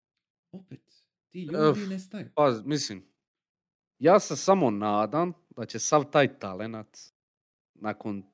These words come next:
Speaker 2: svih ovih masakarova, da će negdje baun-, bounce backat se i da ćemo te kvalitete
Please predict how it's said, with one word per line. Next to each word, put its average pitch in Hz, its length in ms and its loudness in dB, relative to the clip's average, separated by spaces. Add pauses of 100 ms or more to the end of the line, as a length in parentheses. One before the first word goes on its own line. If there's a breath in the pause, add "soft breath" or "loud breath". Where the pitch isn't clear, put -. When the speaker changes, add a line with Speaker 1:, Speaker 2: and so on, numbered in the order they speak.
(180)
Speaker 2:
svih - 440 -10
ovih 110 300 -6
masakarova, 101 1040 -10 (1300 soft breath)
da 107 180 -10
će - 140 -10
negdje 104 360 -6
baun-, 98 480 -6
bounce 113 440 -2
backat 104 400 -8
se 80 180 -18
i 80 80 -20
da 90 160 -20
ćemo 95 720 -20 (640)
te 123 200 0
kvalitete 95 1000 -8